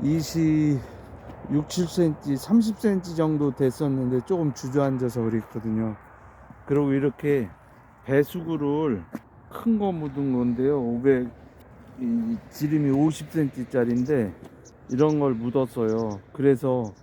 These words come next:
비가 오면 바로바로 빠져나가는데 이걸 어느 위치에다 묶냐? 이 뒤에는 하수관이 있거든요. 이제 논에 보면은 물에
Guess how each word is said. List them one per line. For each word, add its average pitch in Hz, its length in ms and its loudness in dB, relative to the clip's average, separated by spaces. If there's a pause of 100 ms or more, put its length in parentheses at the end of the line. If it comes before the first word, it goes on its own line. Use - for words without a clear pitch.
(400)
비가 151 300 0
오면 139 380 2
바로바로 139 760 0
빠져나가는데 131 800 0
이걸 151 300 4
어느 147 300 4
위치에다 170 680 0
묶냐? 131 560 0 (580)
이 156 300 -2
뒤에는 160 460 4
하수관이 147 880 0
있거든요. 117 800 0 (720)
이제 117 460 2 (100)
논에 147 440 2
보면은 131 640 0 (440)
물에 147 440 4